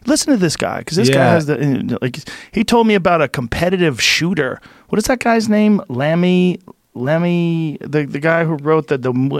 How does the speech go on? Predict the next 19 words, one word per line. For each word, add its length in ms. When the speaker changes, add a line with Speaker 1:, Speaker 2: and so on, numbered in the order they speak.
Speaker 1:
Winning 340
Mindset. 580
Anyway, 280
he 40
wrote, 220
Lammy. 540
How 100
did, 120
I 60
wrote 300
it 100
down 320
somewhere. 500
I 60
have 180
the 60
book 260
at 80
home 300